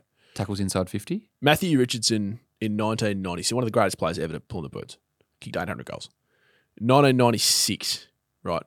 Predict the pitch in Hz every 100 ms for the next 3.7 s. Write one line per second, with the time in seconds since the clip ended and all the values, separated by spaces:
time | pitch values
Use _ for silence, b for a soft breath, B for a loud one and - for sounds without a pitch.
0 | - 101 - 117 104 - 98 87 82 -
1 | - - _ 107 101 107 113 107 98 98
2 | 95 87 90 80 - - 90 - 73 71
3 | 57 - _ - 73 127 117